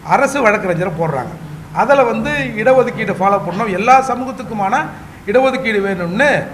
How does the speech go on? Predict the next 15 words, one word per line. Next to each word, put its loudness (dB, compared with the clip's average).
ஒருத்தர் 2
பெட்டிஷன் -4
போடுறாரு 0
சென்னை -4
உயர்நீதிமன்றத்தில். -4
அது 0
போன 2
ரெண்டாயிரத்தி 4
இருபத்தி -2
மூணு -4
டிசம்பரில் -2
விசாரணைக்கு 4
வந்து, -4
இதில் -2
இடஒதுக்கீடு 0